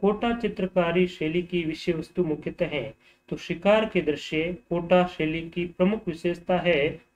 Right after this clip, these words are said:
और इसमें एक महत्वपूर्ण दिलचस्प बात यह है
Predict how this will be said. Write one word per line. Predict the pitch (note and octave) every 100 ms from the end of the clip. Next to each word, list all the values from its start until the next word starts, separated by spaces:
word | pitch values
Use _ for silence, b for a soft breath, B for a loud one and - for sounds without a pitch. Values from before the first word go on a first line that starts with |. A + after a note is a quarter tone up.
| -
और | D#3
इसमें | F3+ F#3+ - F#3+ G#3
एक | F3 -
महत्वपूर्ण | D3+ D#3 D#3+ - - F#3 F3+
दिलचस्प | E3 E3 F#3+ F#3+ F3
बात | D3+ D#3 D#3+ D3+
यह | D3+ E3+ C#3
है | D3